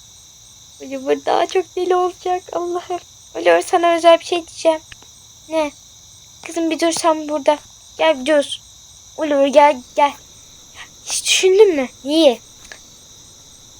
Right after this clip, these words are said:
O kız bize benzemiyor. Nasıl yapacağız? Bize benzemiyor.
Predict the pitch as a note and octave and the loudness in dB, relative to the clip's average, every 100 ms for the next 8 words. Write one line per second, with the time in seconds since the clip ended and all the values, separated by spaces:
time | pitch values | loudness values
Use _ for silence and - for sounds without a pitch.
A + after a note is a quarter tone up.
0 | - - - - - - - - - - | -20 -20 -20 -20 -20 -20 -20 -20 -20 -20
1 | - - - C4+ C#4 C#4+ B3+ A#3 A3+ C#4 | -20 -20 -8 -8 -6 -8 -8 -8 -2 0
2 | B3+ A#3+ A#3+ C4+ D#4+ D#4 D4 C#4 D4 - | 2 -2 -4 -4 -4 -4 -4 -4 -4 2
3 | F4+ E4+ - C#4+ A#3+ A#3 - - - - | 2 2 -2 -4 -4 -4 -20 -20 -20 -20
4 | - - - - - - - - - - | -20 -20 -20 -20 -20 -20 -20 -20 -20 -20
5 | - - - - A#3+ C4 A#3+ A3+ G#3 G#3 | -20 -20 -20 -18 2 4 6 4 4 -4
6 | F#3+ F#3+ | -6 -10